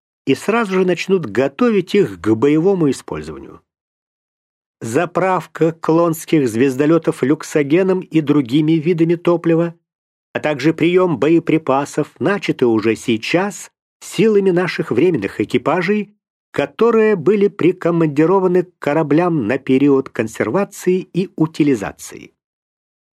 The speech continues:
Но в бой они пойдут с родными клонскими экипажами. В общем, мы выпустим пехлеванов повоевать. Но, майор лукаво прищурился,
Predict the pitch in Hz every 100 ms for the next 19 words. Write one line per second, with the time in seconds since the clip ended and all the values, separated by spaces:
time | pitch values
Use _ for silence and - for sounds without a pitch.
0 | _ 110 135 135 95 85 82 151 247 233
1 | 196 - 151 147 156 151 131 143 123 143
2 | 117 - 139 175 156 185 226 226 196 139
3 | 131 - 160 202 196 170 - - 147 143
4 | 147 - 143 - - 110 107 110 113 110
5 | 226 - 220 220 - _ _ _ _ _
6 | 110 135 143 98 92 240 247 226 - -
7 | 202 190 - 135 - - 104 107 180 165
8 | 156 - _ 127 135 117 85 80 - -
9 | _ _ _ _ _ _ _ 107 127 214
10 | 214 - _ _ _ _ _ _ _ _
11 | _ _ 98 104 107 110 110 113 117 117
12 | 117 113 - 110 101 98 - 101